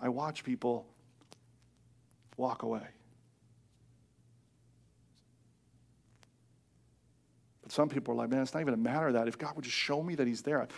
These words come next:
I've, I've talked to people when sharing Christ. "Yeah, if, if he just did this in my life, I'd be a follower.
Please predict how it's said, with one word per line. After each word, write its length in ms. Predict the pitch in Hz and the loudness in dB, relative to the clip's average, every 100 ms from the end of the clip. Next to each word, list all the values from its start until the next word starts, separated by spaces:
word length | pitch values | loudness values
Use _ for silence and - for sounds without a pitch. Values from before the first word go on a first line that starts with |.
| - | -2
I've, 140 | 127 - - | -2 -2 -6
I've 120 | 135 | -6
talked 300 | - 214 269 | 6 8 10
to 60 | 202 | 6
people 240 | 160 135 | 4 4
when 80 | 135 | 4
sharing 300 | 127 175 170 | 4 4 4
Christ. 220 | 156 131 - - - | 6 4 2 -10 6
"Yeah, 180 | 151 160 | 8 10
if, 240 | 151 113 - - | 10 6 -4 -4
if 80 | - | 2
he 80 | |
just 220 | 139 185 - - - - | 4 4 2 -12 -14 6
did 200 | 226 240 | 8 10
this 220 | 269 - | 10 8
in 100 | 196 | 6
my 180 | 160 139 | 10 10
life, 600 | 143 190 131 139 - - - - _ _ _ _ _ _ _ _ _ _ _ _ | 10 10 10 8 4 -10 -18 -20 _ _ _ _ _ _ _ _ _ _ _ _
I'd 160 | - 165 | 10 10
be 80 | 143 | 12
a 60 | |
follower. 520 | 135 147 135 123 120 | 10 12 12 10 4